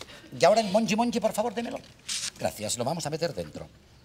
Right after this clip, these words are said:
Fíjese que es curioso, porque usted, cuando mostró la carta, él lo vio. Porque estaba ahí,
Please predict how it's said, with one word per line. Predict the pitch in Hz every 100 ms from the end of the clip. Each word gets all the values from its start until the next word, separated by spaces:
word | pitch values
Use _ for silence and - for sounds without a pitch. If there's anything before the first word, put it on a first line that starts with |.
| - - - - - - - -
Fíjese | - - 202 -
que | 262
es | -
curioso, | 165 175 175 - 170
porque | 254 254 254 - -
usted, | 233 226 - 226 202 - - _ - - - -
cuando | 147 131
mostró | 123 185
la | 180
carta, | 165 135 143 131 - -
él | 160 196 -
lo | 196 226
vio. | 254 - - - - -
Porque | 127 147
estaba | 147 233
ahí, | 302